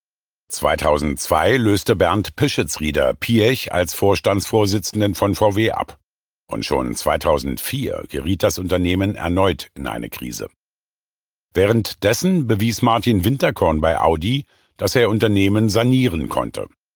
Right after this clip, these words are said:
Er ging zweitausendzwei von Wolfsburg zurück nach Ingolstadt, diesmal direkt auf den Chefsessel von Audi.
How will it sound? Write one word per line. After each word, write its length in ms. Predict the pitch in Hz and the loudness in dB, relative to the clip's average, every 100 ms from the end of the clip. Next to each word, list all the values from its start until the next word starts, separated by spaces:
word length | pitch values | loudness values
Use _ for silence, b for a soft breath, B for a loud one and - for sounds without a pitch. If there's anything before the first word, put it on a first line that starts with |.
| _ _ - | _ _ -2
Er 120 | 92 | -2
ging 360 | 85 107 117 101 | 2 2 2 0
zweitausendzwei 1000 | - 123 120 117 92 82 - 78 90 | 0 -2 2 0 0 -4 0 0 0
von 320 | 107 95 76 67 | 0 0 0 -2
Wolfsburg 580 | 82 101 - 101 87 | -2 -4 -2 -2 -2
zurück 320 | - 76 90 92 | -6 -2 -2 -2
nach 200 | 80 - | -4 -2
Ingolstadt, 720 | 120 80 65 - 85 104 - _ _ _ - | -2 0 -4 -4 -2 -4 -6 _ _ _ -4
diesmal 480 | 78 78 104 110 110 | -4 0 2 2 2
direkt 340 | 98 104 95 | 2 2 0
auf 160 | 92 - | -2 0
den 160 | 120 | -2
Chefsessel 580 | - 117 - 76 73 90 | 0 -2 0 -2 -2 -4
von 220 | - 104 | 0 0
Audi. 460 | - 85 64 52 | 2 0 0 -10